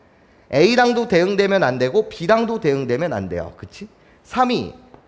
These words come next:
공역의 원소 중 선택할 수 있는 건 C 또는 D 또는 E. 몇 가지? 세 가지 중에 하나를 선택해야 되겠네. 여기까지 괜찮습니까?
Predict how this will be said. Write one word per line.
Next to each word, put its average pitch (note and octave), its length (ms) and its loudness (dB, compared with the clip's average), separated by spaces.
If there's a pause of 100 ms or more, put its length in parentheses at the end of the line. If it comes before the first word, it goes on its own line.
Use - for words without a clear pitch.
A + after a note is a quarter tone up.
(180)
공역의 A3+ 440 4
원소 D#3+ 340 2
중 F#3+ 160 -4
선택할 G#3 440 -4
수 - 140 -10
있는 C3 220 -6
건 F3+ 120 -2
C G3+ 320 -12
또는 G#3+ 260 -2
D C3 120 -12 (120)
또는 B2+ 280 -4
E. F2 160 -6 (240)
몇 A#2+ 180 -4
가지? F#3+ 340 -4 (120)
세 A3 240 -4
가지 G3+ 260 0
중에 D#3+ 180 -4
하나를 B2+ 300 -2
선택해야 A2+ 460 -4
되겠네. F2 360 -10 (1600)
여기까지 C#3+ 400 -2
괜찮습니까? C3+ 920 -6